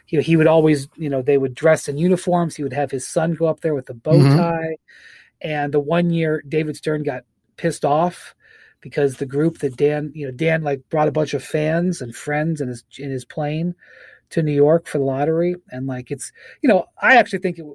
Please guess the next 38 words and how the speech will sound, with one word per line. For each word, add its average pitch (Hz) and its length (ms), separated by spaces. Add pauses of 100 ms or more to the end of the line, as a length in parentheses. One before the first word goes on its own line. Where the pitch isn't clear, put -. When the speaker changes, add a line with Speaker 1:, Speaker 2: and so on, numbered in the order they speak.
Speaker 1:
it's 151 160
cool 147 480
for - 260
everybody 139 380
to 123 100
cheer. 131 340
I, 143 120 (120)
I'm 147 140
all 147 140
for 139 100
cheering, 147 320
but 147 140
no, 180 160 (320)
it's - 160
normally 214 280
kind 180 220
of 156 80
like 151 160
a 127 160
cold 165 480 (100)
room 127 460 (540)
because, 147 600 (340)
you 160 100
know, 156 60
everybody's 160 300
up 160 140
there, 151 240 (160)
you 165 80
know, 131 220 (640)
they 151 120
go 151 200
there 147 340 (800)
with 127 160
the, 127 200
with 131 180
the 135 60
twelfth 180 360
pick, 220 320